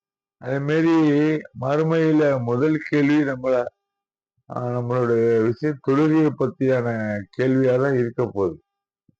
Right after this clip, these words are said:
அதனால இந்த தொழுகைக்கு தயார் பண்ணிக்கணும். ஒரு ஒரு ஹதீஸ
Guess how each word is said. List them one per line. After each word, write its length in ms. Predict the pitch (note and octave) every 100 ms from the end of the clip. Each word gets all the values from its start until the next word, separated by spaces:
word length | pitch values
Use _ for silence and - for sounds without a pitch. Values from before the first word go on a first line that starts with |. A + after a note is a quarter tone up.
| _ _ _ _ _ _ _ _ _ _ _ _ _ _ _ _ -
அதனால 340 | B2 C#3+ E3
இந்த 160 | E3 D3+
தொழுகைக்கு 680 | - C#3+ E3+ F3+ E3 - D#3
தயார் 460 | A#2 C3 D#3 E3+ D#3
பண்ணிக்கணும். 540 | C#3+ C3 A2+ F#2 - _ _ _ _ _ _ _ _ _ _ _ _ _ _ _ G#2
ஒரு 180 | B2 C#3
ஒரு 280 | D#3 F3 F3
ஹதீஸ 480 | C3+ C3+ E3 E3